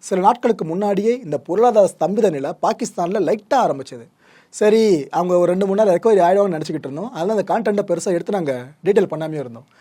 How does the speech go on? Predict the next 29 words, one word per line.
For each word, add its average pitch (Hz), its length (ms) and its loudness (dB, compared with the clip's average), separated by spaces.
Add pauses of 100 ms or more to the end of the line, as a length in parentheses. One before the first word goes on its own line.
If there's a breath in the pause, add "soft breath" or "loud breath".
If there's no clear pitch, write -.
(340 soft breath)
ஆனா 147 100 2 (140)
நாட்கள் 202 360 0
போக 160 260 2
போக 160 200 0 (260)
நிலைமை 190 280 0
அங்க 139 120 -6 (100)
மோசமானதுனால 165 680 -4
தான் 185 140 0 (160)
இப்ப 214 180 -6
இந்த 160 160 -4
கண்டென்ட்டை 170 400 -2
எடுத்து 170 200 -10 (100)
மக்கள்கிட்ட 147 440 -6
வழங்க 135 240 -10
வந்திருக்கோம். - 320 -20 (800 soft breath)
ஆக்சுவலா 214 320 2
இந்த 151 160 -2
கண்டென்ட் 233 320 4
உள்ள 202 160 2
டிராவல் 185 260 6
பண்றதுக்கு 135 300 -6
முன்னாடி 127 240 -12 (380)
ஒரே 226 160 8 (140)
ஒரு 180 140 6 (180)
பேசிக்கான 233 400 2 (120)
டேர்ம் 247 240 2
ஒண்ணு 165 140 -2
மட்டும் 156 200 -2
தெரிஞ்சுக்கங்க 123 420 -10